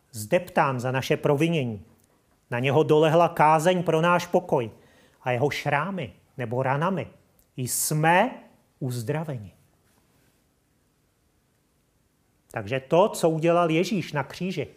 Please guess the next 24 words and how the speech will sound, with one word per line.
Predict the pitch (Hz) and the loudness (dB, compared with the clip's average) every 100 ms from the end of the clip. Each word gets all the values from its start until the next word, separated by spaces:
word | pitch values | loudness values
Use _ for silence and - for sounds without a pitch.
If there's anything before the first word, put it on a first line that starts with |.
| _ _ _ | _ _ _
co | - | -10
udělal | 117 120 135 | -6 -2 0
pro | 135 135 | 0 -4
tenhle | 123 139 147 | -4 -4 -4
svět, | 156 - 135 143 - - _ _ - | -4 -4 -4 -4 -8 -20 _ _ -14
se | - | -8
nějakým | 131 139 143 202 208 | -2 2 2 2 -2
způsobem | - 160 151 170 185 185 | -2 -6 -2 2 2 0
týká | 170 147 160 180 | -4 0 2 2
i | 196 | -2
časných | - 151 - 175 190 | -2 -2 -2 -4 -2
věcí | 151 143 - 143 143 - _ _ - | 0 -2 -2 -6 -8 -10 _ _ -12
a | |
týká | 113 131 - 139 135 | -10 -8 -2 -2 0
se | 147 | -2
to | - | -2
i | 151 | -2
našich | 147 131 - 175 - | 0 -4 -4 -8 -6
nemocí. | 165 165 180 - - - _ _ _ _ _ _ _ _ _ _ _ _ _ _ _ _ _ _ _ _ _ _ _ _ _ _ _ _ _ _ _ _ _ _ _ _ _ _ _ - | -4 -4 -6 -12 -18 -20 _ _ _ _ _ _ _ _ _ _ _ _ _ _ _ _ _ _ _ _ _ _ _ _ _ _ _ _ _ _ _ _ _ _ _ _ _ _ _ -16
A | |
v | - | -10
církvi | - 226 254 262 196 | -2 -2 0 2 2
se | - 160 | 2 2
jde | 165 180 180 | 4 4 2